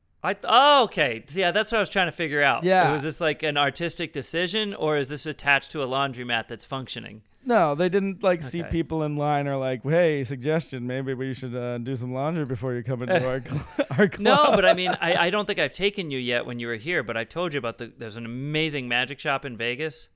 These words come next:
Speaker 2: Mm, right.
Speaker 1: I told you a little bit about it.
Speaker 2: But they also have, like, a speakeasy storefront?
Speaker 1: No, it's literally attached to a, a mail zone, like a, like a, a post
Speaker 2: <laughs>
Speaker 1: office. It's literally attached. Did I tell you
Speaker 2: Okay.
Speaker 1: that?
Speaker 2: No,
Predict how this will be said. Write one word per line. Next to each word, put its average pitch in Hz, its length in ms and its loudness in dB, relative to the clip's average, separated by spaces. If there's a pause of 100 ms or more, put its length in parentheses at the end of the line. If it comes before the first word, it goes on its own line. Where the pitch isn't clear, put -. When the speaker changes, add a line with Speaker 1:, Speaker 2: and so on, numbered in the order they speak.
(140)
Speaker 2:
Mm, 131 320 -10 (260)
right. 135 320 -4
Speaker 1:
I 139 120 -8
told 190 280 0
you 170 80 0
a 147 100 0
little 147 140 0
bit 127 100 -2
about 107 300 -4
it. 107 160 -10 (340)
Speaker 2:
But 131 140 -8
they 139 140 -2
also 131 260 -2
have, 131 220 -2
like, 131 140 -4
a 127 40 -8
speakeasy 123 880 -6
storefront? 123 500 -6 (600)
Speaker 1:
No, 196 640 6
it's 208 280 2
literally 190 520 0
attached 156 440 -4
to 147 200 -2
a, 131 280 0
a 127 100 -4
mail 151 320 -2
zone, 104 440 -10 (160)
like 151 200 -2
a, 127 340 2
like 131 180 -6
a, 127 160 -2
a 131 120 -4
post 147 360 -4
Speaker 2:
<laughs> 131 80 0
Speaker 1:
office. 110 240 -8
It's 110 100 -14
literally 147 400 -4
attached. 120 480 -2
Did 127 100 -2
I - 40 -2
tell 151 160 0
you 165 60 2
Speaker 2:
Okay. 175 100 0
Speaker 1:
that? 196 300 -2
Speaker 2:
No, 147 320 -8